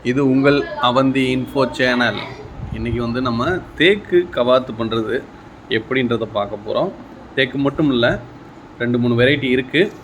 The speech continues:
வாங்க, அதெல்லாம் எப்படி கவாத்து பண்றோம், எப்படி பண்ணணும், எப்படி பண்ணக்கூடாது, என்ன மாதிரியான முன்னெச்சரிக்கை நடவடிக்கை எடுத்தோம்னா அந்த கிளைகள் எல்லாம் வராது.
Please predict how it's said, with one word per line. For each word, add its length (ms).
வாங்க, 320
அதெல்லாம் 220
எப்படி 340
கவாத்து 240
பண்றோம், 340
எப்படி 420
பண்ணணும், 520
எப்படி 360
பண்ணக்கூடாது, 720
என்ன 280
மாதிரியான 460
முன்னெச்சரிக்கை 560
நடவடிக்கை 540
எடுத்தோம்னா 520
அந்த 180
கிளைகள் 340
எல்லாம் 340
வராது. 460